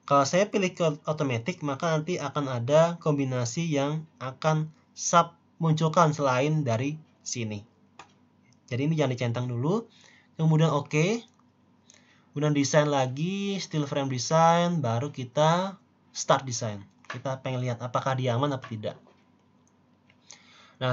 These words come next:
di sini dilihat bahwa ada yang berwarna merah ya. Ya,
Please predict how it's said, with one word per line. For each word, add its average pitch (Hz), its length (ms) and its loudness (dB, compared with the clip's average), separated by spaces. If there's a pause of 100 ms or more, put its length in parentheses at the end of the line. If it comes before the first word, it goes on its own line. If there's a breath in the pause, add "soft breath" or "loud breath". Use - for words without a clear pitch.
di 123 80 -2
sini 180 240 2
dilihat 143 720 2
bahwa 135 400 4
ada 175 400 2
yang 185 240 2
berwarna 139 400 2
merah 131 400 0
ya. 98 160 -10 (1300)
Ya, - 160 -20